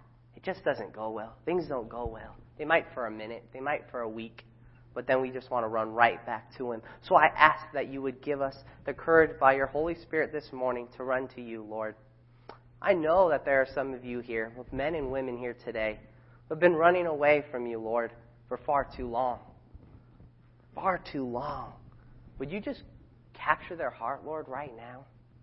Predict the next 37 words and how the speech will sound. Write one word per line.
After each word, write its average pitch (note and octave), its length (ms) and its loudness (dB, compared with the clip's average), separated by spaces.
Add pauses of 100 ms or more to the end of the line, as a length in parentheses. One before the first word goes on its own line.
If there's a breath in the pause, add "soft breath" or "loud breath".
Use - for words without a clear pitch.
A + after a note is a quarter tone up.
(340)
Would C#3 140 -8
you F3 100 -8
just G3+ 240 -8
capture - 460 -12
their D3+ 160 -2
heart? C#3 280 4
Would C#3 140 -4
you F3 140 -4
convict D#3 640 -4 (320 loud breath)
their C3+ 140 10
heart? D#3+ 400 6
Would D3 120 -4
you D3+ 120 -8
draw D#3+ 420 12
them G#3 200 4
and D#3+ 120 2
allure D#3 400 8
them G3+ 280 12 (540 loud breath)
to F#3+ 80 -6
yourself E3+ 640 4
by E3 100 10
your D3 140 8
Holy F#3 420 0
Spirit F#3 400 -2
in D3 140 -4
the C#3 80 -2
next D3 260 -6 (100)
few F3+ 120 -6
minutes D#3+ 320 -4 (100)
be - 80 -10
clo-, - 380 -8
before D#3 320 -6
we D#3+ 100 -8
close? C#3 360 -14 (1900 loud breath)
Would C#3 140 -8
you G3 120 -4
unify F#3+ 720 -4